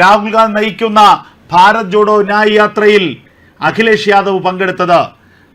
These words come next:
അഖിലേഷ് യാദവ് ഭാരത് ജോഡോ ന്യായ് യാത്രയിൽ പങ്കെടുത്തതിൻ്റെ ദൃശ്യങ്ങൾ,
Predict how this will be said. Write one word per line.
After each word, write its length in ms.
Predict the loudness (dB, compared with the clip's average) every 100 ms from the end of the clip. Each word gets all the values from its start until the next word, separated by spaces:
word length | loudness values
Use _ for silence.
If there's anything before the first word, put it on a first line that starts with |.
| -4
അഖിലേഷ് 380 | 0 0 0 0
യാദവ് 460 | 2 2 4 2 0 -14 _ -10 0
ഭാരത് 300 | 2 2 0
ജോഡോ 200 | 0 0 0
ന്യായ് 200 | 2 2
യാത്രയിൽ 280 | 0 -2 -4
പങ്കെടുത്തതിൻ്റെ 640 | -6 -4 -4 -2 -2 2 2 2 -2 -8 -4
ദൃശ്യങ്ങൾ, 580 | -4 -2 -4 -2 -2